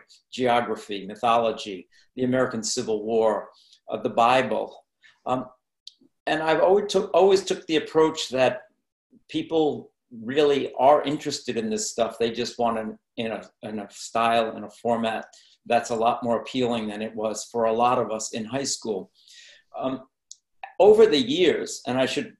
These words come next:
point out that Don't Know Much About History was written for adults. It was not written for students. It was certainly not written to replace textbooks.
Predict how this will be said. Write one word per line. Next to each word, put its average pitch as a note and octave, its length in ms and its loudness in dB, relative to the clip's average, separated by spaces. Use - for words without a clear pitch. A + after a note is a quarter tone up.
point D3 280 2
out C#3+ 260 4
that A2+ 160 -4
Don't D3 180 2
Know C#3 80 -2
Much B2+ 200 -2
About A#2+ 240 -6
History E3 360 -6
was A#2 220 -6
written C3 340 0
for B2 360 0
adults. C3+ 500 0
It - 100 -8
was - 140 -8
not C3+ 340 0
written B2 300 -2
for A2 120 -14
students. C3+ 540 -8
It - 120 -8
was - 160 -14
certainly B2 340 -4
not A#2 300 -2
written A#2 380 -6
to G#2 120 -12
replace A2+ 480 -6
textbooks. - 800 -8